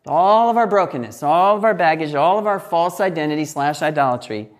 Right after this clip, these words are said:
to have this fundamental heart longing fulfilled. Who am I? Our identity in relationship to him as the object of his love and compassion,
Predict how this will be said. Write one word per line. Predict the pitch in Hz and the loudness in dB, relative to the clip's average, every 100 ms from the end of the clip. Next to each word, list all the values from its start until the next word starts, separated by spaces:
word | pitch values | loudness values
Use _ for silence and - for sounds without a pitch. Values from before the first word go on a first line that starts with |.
| _ _ _ _ - | _ _ _ _ -10
to | |
have | 127 156 170 170 | -4 0 0 0
this | 185 165 | 0 0
fundamental | - 175 175 185 180 165 | -4 -2 0 0 0 0
heart | 143 - - 156 151 - | -2 -6 -6 -4 -6 -8
longing | 135 135 135 131 117 - | -6 -4 -4 -4 -6 -8
fulfilled. | 117 - 131 117 | -8 -2 -2 0
Who | 143 156 | 0 0
am | 156 160 | 0 -2
I? | 170 180 175 _ _ _ _ _ _ _ _ _ - | -2 -6 -12 _ _ _ _ _ _ _ _ _ 0
Our | 127 143 | 2 4
identity | 135 113 127 135 147 131 127 | 2 0 -4 -2 -2 -2 -4
in | - 117 | -4 -6
relationship | 107 113 117 123 110 113 - | -4 -4 -4 -6 -6 -8 -8
to | 107 | -8
him | 113 117 101 92 _ _ | -6 -6 -6 -10 _ _
as | - 101 | -10 -8
the | - 107 101 101 - _ - | -2 -2 -2 -6 -20 _ -2
object | 131 127 123 107 - - _ _ - | 0 0 -2 -8 -10 -16 _ _ -18
of | 110 | -10
his | 113 107 | -8 -6
love | 110 113 123 120 120 123 | -4 0 2 2 0 -2
and | 123 | -6
compassion, | 107 - 117 113 - 101 | -6 -8 -6 -6 -8 -10